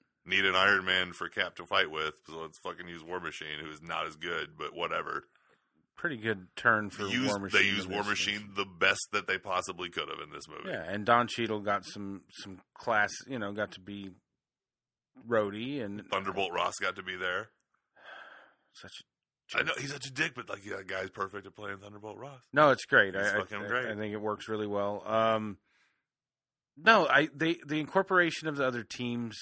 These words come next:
Speaker 2: the Thor character sticking to the Thor Ragnarok Thor, right? They didn't, do you, you know what I mean? Like,
Speaker 1: They didn't revert him at all.
Speaker 2: No, he stayed that person, and
Speaker 1: It's,
Speaker 2: I was,
Speaker 1: it's not
Speaker 2: I was really
Speaker 1: like
Speaker 2: worried about that because that was such a,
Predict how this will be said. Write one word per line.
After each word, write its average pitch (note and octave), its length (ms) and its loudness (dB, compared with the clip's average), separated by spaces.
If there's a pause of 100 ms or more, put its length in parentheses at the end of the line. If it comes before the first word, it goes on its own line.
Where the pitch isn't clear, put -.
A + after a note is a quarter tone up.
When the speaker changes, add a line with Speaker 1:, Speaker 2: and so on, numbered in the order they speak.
(100)
Speaker 2:
the A2+ 220 -2 (120)
Thor D#3 300 6
character C#3+ 480 4
sticking C3 460 -4
to B2+ 160 -2
the A#2 160 2
Thor A#2 340 0
Ragnarok A2+ 720 4 (100)
Thor, B2 420 0 (800)
right? C3 200 8
They C3 100 0
didn't, B2+ 280 0 (580)
do - 80 -10
you, B2 300 -8
you C#3+ 120 0
know C3+ 80 6
what C3 100 8
I C3 40 8
mean? C3 300 2
Like, B2+ 240 2
Speaker 1:
They G2+ 60 6
didn't A2+ 220 2
revert G2 380 2
him F#2+ 180 2
at E2+ 100 2
all. D2+ 440 -4 (160)
Speaker 2:
No, D#3 360 6
he A#2 180 -2
stayed C3+ 680 0
that A#2+ 400 6
person, C#3 460 0
and A2 100 4
Speaker 1:
It's, A#2 200 4
Speaker 2:
I A#2+ 80 2
was, A#2 100 2
Speaker 1:
it's A2 80 -6
not A2 80 4
Speaker 2:
I C#3+ 120 10
was E3 140 2
really G#2 260 6
Speaker 1:
like C3 60 2
Speaker 2:
worried C#3+ 240 4
about G#2 280 2
that F#2 240 -4
because G#2 460 2
that A2+ 200 8
was A2 160 -2
such A#2+ 180 0
a, A2+ 120 0